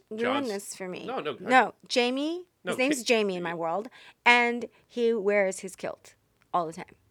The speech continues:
Speaker 2: Uh,
Speaker 1: Sh-, sh-, sh-, sh-, sh-, sh-,
Speaker 2: I,
Speaker 1: sh-,
Speaker 2: oh.
Speaker 1: <laughs> Don't ruin this for me.
Speaker 2: Richard Madden?
Speaker 1: Who's Richard Madden?
Speaker 2: Th-, that's Robb Stark.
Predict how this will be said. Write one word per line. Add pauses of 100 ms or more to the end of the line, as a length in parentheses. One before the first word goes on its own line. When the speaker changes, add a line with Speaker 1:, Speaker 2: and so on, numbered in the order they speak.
Speaker 2:
Uh,
Speaker 1:
Sh-,
sh-,
sh-,
sh-,
sh-,
sh-, (360)
Speaker 2:
I,
Speaker 1:
sh-, (100)
Speaker 2:
oh. (920)
Speaker 1:
<laughs> (1200)
Don't (120)
ruin
this
for
me. (340)
Speaker 2:
Richard
Madden? (560)
Speaker 1:
Who's
Richard
Madden? (120)
Speaker 2:
Th-,
that's (280)
Robb
Stark.